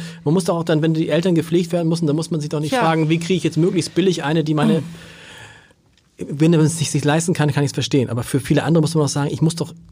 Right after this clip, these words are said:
Speaker 1: muss doch das ein Ziel sein, dass meine Kinder von top ausgebildeten Leuten, äh, betreut werden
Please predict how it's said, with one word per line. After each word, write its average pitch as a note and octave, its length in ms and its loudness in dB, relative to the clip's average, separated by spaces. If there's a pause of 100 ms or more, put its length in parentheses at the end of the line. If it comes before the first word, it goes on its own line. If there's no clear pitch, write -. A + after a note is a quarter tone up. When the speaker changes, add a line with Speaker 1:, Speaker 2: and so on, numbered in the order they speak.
(160)
Speaker 1:
muss E3+ 140 2
doch D#3+ 120 0
das D3 160 -4
ein C#3 140 -2
Ziel G3+ 300 2
sein, F3 220 2
dass E3 140 -2
meine C#3 240 0
Kinder F3 400 0
von C#3+ 280 -8
top - 280 -6
ausgebildeten D3 500 0
Leuten, F3 360 0 (560)
äh, D3+ 140 0
betreut D#3+ 480 -2
werden D#3 240 0